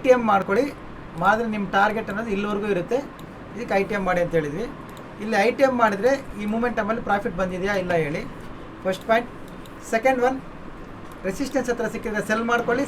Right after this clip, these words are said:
ಸಪೋರ್ಟ್ ಹತ್ರ ಸಿಕ್ಕಿದ್ರೆ ಈ ಕ್ಯಾಂಡಲ್ ಕೂಡ ಇದೇ ಬರ್ದಿದ್ವಿ, ಕರೆಕ್ಟ್? ನೋಡಿ ಅದೇ ಕ್ಯಾಂಡಲ್ ಬಂದಿದೆ.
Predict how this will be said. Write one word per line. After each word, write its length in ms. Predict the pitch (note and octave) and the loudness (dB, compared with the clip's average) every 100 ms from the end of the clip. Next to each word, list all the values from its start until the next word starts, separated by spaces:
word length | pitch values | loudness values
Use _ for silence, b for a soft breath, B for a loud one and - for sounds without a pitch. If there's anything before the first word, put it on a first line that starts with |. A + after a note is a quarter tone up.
| A#3+ | 0
ಸಪೋರ್ಟ್ 260 | A#3 A#3+ A#3 | 2 2 2
ಹತ್ರ 120 | G#3+ A3 | -4 -6
ಸಿಕ್ಕಿದ್ರೆ 260 | - A#3 A#3+ | 0 2 4
ಈ 20 | A3 | 6
ಕ್ಯಾಂಡಲ್ 280 | A3 B3 B3 | 6 6 4
ಕೂಡ 80 | A3 | 6
ಇದೇ 100 | A3 A3 | 4 6
ಬರ್ದಿದ್ವಿ, 400 | G3+ E3+ E3 C4 C#4+ - - - | 4 0 -2 -4 -6 -14 -14 -2
ಕರೆಕ್ಟ್? 300 | F#3 B3 B3+ - - - - - - - - - | 4 4 2 -10 -12 -12 -14 -12 -12 -10 -10 -4
ನೋಡಿ 140 | G3+ G3 | 2 2
ಅದೇ 140 | F#3+ A#3 | 4 2
ಕ್ಯಾಂಡಲ್ 240 | A3 G#3 G3+ | 2 2 2
ಬಂದಿದೆ. 300 | F3 E3 F#3 | 2 0 0